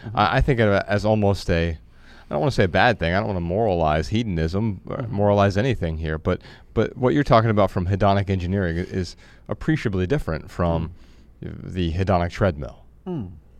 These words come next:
Speaker 1: Yeah, I mean, um, that's actually Robert Anton Wilson's term, and I think <laughs> it just stuck in my brain from, like, you know, ten, fifteen years ago when I first
Speaker 2: Mm.
Speaker 1: read it.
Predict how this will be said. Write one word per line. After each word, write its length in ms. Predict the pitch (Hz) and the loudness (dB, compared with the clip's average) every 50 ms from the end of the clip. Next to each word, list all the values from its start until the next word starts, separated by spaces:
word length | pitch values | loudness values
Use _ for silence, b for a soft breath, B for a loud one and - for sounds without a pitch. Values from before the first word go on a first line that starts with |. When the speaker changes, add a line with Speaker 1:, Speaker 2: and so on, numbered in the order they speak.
| b b b b b b b b b b - | b b b b b b b b b b -12
Speaker 1:
Yeah, 400 | 160 208 196 127 104 90 85 71 - | -10 -8 -8 -8 -8 -10 -12 -12 -10
I 60 | - | -8
mean, 340 | 123 131 123 120 113 104 104 - | -6 -4 -4 -4 -4 -6 -6 -4
um, 320 | - 104 98 90 87 87 90 | -4 -2 -2 -2 -2 -2 0
that's 200 | - 127 139 - | 0 0 0 0
actually 260 | 127 120 - 110 90 | -2 -4 -2 -2 0
Robert 280 | - 104 98 95 92 - | 2 2 2 2 2 0
Anton 340 | 95 95 95 - 95 90 | -2 -4 -2 -2 -2 -2
Wilson's 380 | 95 104 107 - - - - - | -2 -4 -4 -6 -8 -10 -10 -10
term, 340 | - - 78 - - - - - | -10 -8 -8 -8 -8 -8 -6 -4
and 80 | 90 | -2
I 40 | 87 | 0
think 280 | - - 101 - - - | 2 2 2 2 0 2
<laughs> 40 | |
it 360 | - 92 139 - - - 123 107 | 6 8 8 8 6 4 2 2
just 300 | - 95 - - - - | 2 -2 -4 -4 -4 -4
stuck 280 | - - 104 95 - | 0 0 0 2 2
in 80 | 107 95 | 0 0
my 120 | 90 85 | 0 0
brain 360 | 85 85 95 92 92 92 92 | 0 0 0 0 0 0 -2
from, 220 | 92 - 90 90 92 | -4 -4 -4 -4 -4
like, 160 | 87 87 - 98 90 - - | -4 -4 -6 -10 -14 -10 -8
you 80 | - | -8
know, 140 | - - - - - - - - | -8 -8 -10 -14 -16 -18 -6 -2
ten, 160 | - 107 90 | 0 0 0
fifteen 340 | - 95 - - 90 85 85 | 0 -2 -2 -2 -2 0 0
years 180 | 90 101 98 | 0 0 2
ago 140 | 95 98 90 | 2 0 0
when 80 | 87 90 | 0 0
I 60 | 87 | -2
first 240 | 90 98 92 92 95 | -2 -4 -4 -4 -2
Speaker 2:
Mm. 40 | 95 | 0
Speaker 1:
read 180 | 98 110 - | 0 0 0
it. 100 | - - | -2 -8